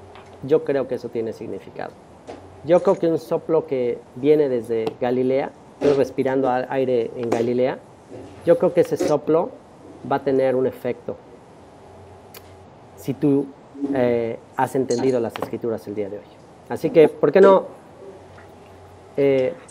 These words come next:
inclinan su cabeza, por favor, y cierren sus ojos?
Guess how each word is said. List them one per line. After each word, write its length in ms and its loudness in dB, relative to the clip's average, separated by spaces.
inclinan 440 4
su 140 -6
cabeza, 440 0
por 140 -8
favor, 320 -2
y 60 -4
cierren 320 -2
sus 240 -14
ojos? 440 -8